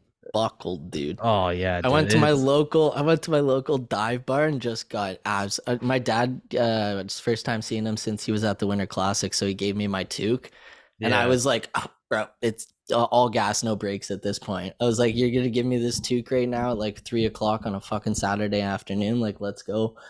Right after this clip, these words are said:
Speaker 1: So I hopped on the horse, and it just so happened, it seemed like everyone hopped on the horse on Twitter. There was a couple of us that were just absolutely shit-faced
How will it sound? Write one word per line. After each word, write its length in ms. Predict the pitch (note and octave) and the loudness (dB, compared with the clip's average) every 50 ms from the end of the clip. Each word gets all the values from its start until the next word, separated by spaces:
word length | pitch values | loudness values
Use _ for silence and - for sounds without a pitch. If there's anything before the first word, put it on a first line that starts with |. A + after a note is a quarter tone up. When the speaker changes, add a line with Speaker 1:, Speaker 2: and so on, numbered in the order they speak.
| - - - _ _ _ | -20 -20 -20 _ _ _
Speaker 1:
So 140 | - - B2 | -2 2 2
I 80 | B2 B2+ | 4 4
hopped 300 | B2+ C3 B2 A#2+ - - | 4 4 2 2 2 2
on 160 | B2+ B2+ B2 | 2 2 2
the 80 | A#2+ A2+ | 0 0
horse, 460 | A#2+ A#2+ A#2 A#2 B2 B2 - - - _ _ _ _ _ _ _ - | 0 2 2 2 2 0 -2 -8 -14 _ _ _ _ _ _ _ -2
and 120 | A2+ A#2+ | 0 0
it 60 | A#2+ | 2
just 200 | - C#3+ C3+ - | 2 2 2 4
so 120 | - C#3+ A#2+ | 2 2 2
happened, 420 | A#2+ A#2+ A#2+ A2 - - A2 G#2+ | 2 2 2 2 2 0 0 0
it 80 | G#2+ A2 | 0 -2
seemed 300 | - - - B2+ B2+ B2 | -2 -2 0 0 2 2
like 400 | A#2+ A#2+ A#2 A2 G#2 - - - _ _ _ _ _ _ _ _ _ _ _ _ | 2 2 2 0 -2 -4 -10 -18 _ _ _ _ _ _ _ _ _ _ _ _
everyone 460 | A2+ B2 C#3+ D#3+ F3 C#3+ B2+ B2 A2+ G#2+ | 0 0 4 4 4 4 4 2 2 0
hopped 340 | G2 A#2+ A2+ A2 - - A#2 | 0 -2 -2 -2 -2 -4 -4
on 140 | G#2+ G#2+ G#2 | -4 -4 -4
the 80 | G2+ | -6
horse 280 | F#2+ A2+ G#2+ G2+ G2+ - | -4 -2 -2 -2 -2 -4
on 160 | G#2 G2 G2 | -4 -6 -6
Twitter. 360 | - - G#2+ G2 F#2 F#2 F2 | -4 -4 -4 -2 -2 -2 -2
There 100 | F#2+ G#2 | 0 0
was 140 | A2+ A#2+ C#3 | 2 2 0
a 60 | C#3 | 0
couple 380 | - - - B2+ - - D3 C3 | 0 0 -2 -2 2 2 2 2
of 120 | A2+ G2+ | 2 0
us 180 | F#2+ F2+ - - | -2 -4 -4 -4
that 120 | F2+ F2+ | -4 -4
were 80 | F#2+ G2 | -4 -2
just 200 | G2 G2+ F#2 - - | -2 -2 -4 -4 -4
absolutely 640 | - F2 G#2 A2+ A2 - - B2 A#2 A2+ G#2+ F#2+ F2 | -4 -2 -2 -2 -2 0 0 2 2 2 0 0 -2
shit-faced 1000 | - - - - - A2 A2+ - - - F2+ F2+ F2+ F2+ F2+ - - - - | -2 -2 -2 0 0 0 -2 -2 -4 -6 -6 -4 -4 -4 -4 -4 -6 -6 -8